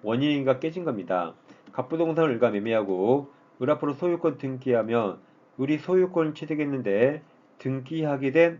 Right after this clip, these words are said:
매매, 원인행위가 시로 나가래가 됩니다. 객이 깨졌다.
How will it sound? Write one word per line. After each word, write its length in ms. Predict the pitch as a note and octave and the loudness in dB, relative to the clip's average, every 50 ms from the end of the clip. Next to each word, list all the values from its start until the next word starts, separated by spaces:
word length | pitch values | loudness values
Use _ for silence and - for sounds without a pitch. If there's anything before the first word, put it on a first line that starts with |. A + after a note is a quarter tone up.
| - A2+ | -8 -4
매매, 460 | G#2 G#2 G#2+ G#2+ G2+ F#2 F2 D#2+ - _ _ _ _ _ _ | -4 -2 0 0 0 -2 -4 -8 -14 _ _ _ _ _ _
원인행위가 760 | G#2 G#2+ A2+ B2 C#3 D3 C#3+ C#3 C3 B2+ B2+ C3 D3+ D#3 D3+ | -4 -4 -2 -2 -2 0 0 0 0 0 0 2 2 2 2
시로 300 | - - - E3 E3+ D#3+ | 0 -6 -2 0 0 2
나가래가 400 | - F#2+ F#2+ A2 A#2+ A2+ G2 F2 | 2 2 2 2 2 2 0 -4
됩니다. 440 | E2+ E2 E2+ D#2+ E2+ E2+ E2 D#2+ - _ _ _ _ _ | -6 -8 -8 -6 -4 -4 -4 -6 -10 _ _ _ _ _
객이 200 | - A2+ A2+ G#2+ | -6 -6 -6 -4
깨졌다. 720 | - D3 C#3+ D#3 D3+ D3+ - F#2 F2 F#2+ A#2 C#3 D3+ D#3+ | -6 -4 -4 -4 -4 -2 -2 -2 0 2 0 0 -2 -6